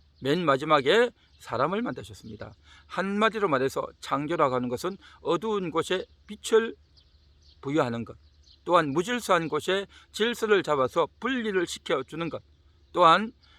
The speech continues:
이제 아무것도 없는 곳에 생명체를 만들어 둔 것, 이 세 가지 개념을 가리켜서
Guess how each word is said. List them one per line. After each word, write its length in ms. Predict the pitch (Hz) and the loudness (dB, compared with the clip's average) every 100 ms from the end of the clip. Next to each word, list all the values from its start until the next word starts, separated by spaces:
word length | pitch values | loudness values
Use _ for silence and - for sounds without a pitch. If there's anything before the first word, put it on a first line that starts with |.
| _ - | _ -20
이제 280 | 120 139 135 | -2 2 2
아무것도 420 | - 143 175 190 143 | 2 0 0 2 0
없는 240 | 160 175 | 0 -4
곳에 300 | 160 - - | -4 -4 -8
생명체를 640 | - - 262 233 196 185 185 | -8 -6 -4 -4 -2 0 0
만들어 320 | 131 135 147 | 0 -2 -6
둔 160 | 127 127 | -8 -10
것, 140 | 113 - - - | -12 -14 -20 -8
이 280 | 196 226 | -2 -2
세 220 | 220 143 135 | -2 -2 2
가지 280 | 170 175 | 2 0
개념을 500 | - 110 120 135 190 | -6 -8 -4 -2 -2
가리켜서 420 | 175 131 143 139 | -2 -4 -4 -8